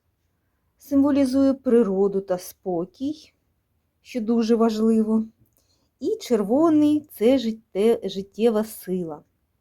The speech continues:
Е, основний малюнок в мене — це троянди. Це в мене така середня частина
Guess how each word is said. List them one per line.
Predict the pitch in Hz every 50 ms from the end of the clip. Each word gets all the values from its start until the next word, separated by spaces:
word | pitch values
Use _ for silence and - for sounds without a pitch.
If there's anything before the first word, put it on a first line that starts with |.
| _ _ _ _ _ _ _ _ _ _ _ _ _ _ _ _ _ _ _ _ _ _ _ _ _ _ _ -
Е, | 190 190 180 185 185 185 185 - - _ _ _ _ _ _ _ _ _ _ _ _ _ _ _ _ _ _ _ _ _ _ _ _ _ -
основний | - 254 254 - 254 269 262 262 320 359 349
малюнок | 285 247 226 220 254 254 240 220 214 220 - - - _ _ _ _ _ _ _ _ _ _ _ _ _ _
в | - 196 185 190
мене — | 208 214 214 202 185 175 175 170 175 185 - _
це | - - - 226
троянди. | 226 226 - 240 226 226 226 202 185 165 156 160 160 156 - 208 240 285 320 294 _ _ _ _ _ _ _ _ _ _ _ _ _ _ -
Це | - - - 254 247
в | 233
мене | 226 214 208 202 196 190
така | 190 - 202 - - 202 196
середня | - - 226 220 220 226 214 - 196 196
частина | 196 - 208 190 - - - 214 196 190 185